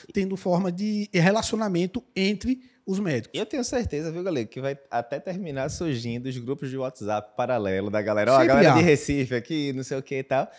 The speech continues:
Speaker 2: E tudo bem, a gente quer que tenha network, tenha isso tudo mesmo. E aí, por falar, né, galera? Beleza, então acho que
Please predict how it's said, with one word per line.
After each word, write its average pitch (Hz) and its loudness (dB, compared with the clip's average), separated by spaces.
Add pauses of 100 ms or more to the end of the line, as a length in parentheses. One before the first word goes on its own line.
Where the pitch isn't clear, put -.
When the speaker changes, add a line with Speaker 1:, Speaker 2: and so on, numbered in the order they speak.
(140)
Speaker 2:
E 359 0
tudo 359 -4
bem, 196 -2
a 120 0
gente 131 -4
quer 139 0
que - -4 (100)
tenha 143 2
network, 127 0
tenha 127 -4
isso 131 -8
tudo 113 -6
mesmo. 104 -2 (240)
E 170 0
aí, 196 4
por 320 -2
falar, 190 0
né, 131 -4
galera? 135 -2
Beleza, 117 4
então 143 -4
acho 127 4
que - -8